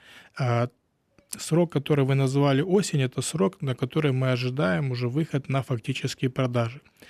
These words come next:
Сейчас, в ближайшее время, мы потратим на то, чтобы на конкурсных основах отобрать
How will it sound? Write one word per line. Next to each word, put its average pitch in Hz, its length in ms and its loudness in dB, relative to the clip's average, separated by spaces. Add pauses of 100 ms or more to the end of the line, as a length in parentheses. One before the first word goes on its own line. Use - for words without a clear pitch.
(120)
Сейчас, - 320 0
в 139 60 -6
ближайшее 131 520 0
время, 131 220 0
мы 127 180 0
потратим 135 460 -2
на 123 80 -4
то, 135 120 -2
чтобы 123 380 -6
на 139 120 4
конкурсных 131 640 -2
основах 123 440 -2
отобрать 120 520 -2